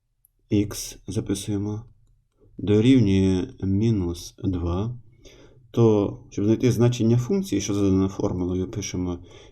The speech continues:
y буде дорівнювати п'ять ікс мінус сім, і це дорівнює п'ять,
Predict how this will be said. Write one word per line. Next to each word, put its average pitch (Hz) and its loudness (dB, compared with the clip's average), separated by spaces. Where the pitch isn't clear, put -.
y 95 0
буде 95 0
дорівнювати 92 -2
п'ять 95 -4
ікс - -6
мінус 98 -2
сім, 127 -2
і 92 -4
це 87 0
дорівнює 87 0
п'ять, 92 -4